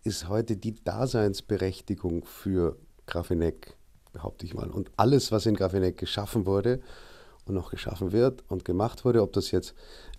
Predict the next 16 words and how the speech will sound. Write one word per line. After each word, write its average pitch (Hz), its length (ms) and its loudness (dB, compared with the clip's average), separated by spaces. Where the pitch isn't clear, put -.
Infrastruktur 120 840 2
ist, 101 200 -2
ob - 180 -14
das - 180 -8
Programme 110 600 0
sind, 101 580 0
bis - 180 -6
hin 110 180 0
zum 85 240 -4
Park, 123 460 -4
dient 120 500 -2
der 95 100 4
Musik 107 440 0
und - 400 -6
dient 120 420 -2
der 101 300 0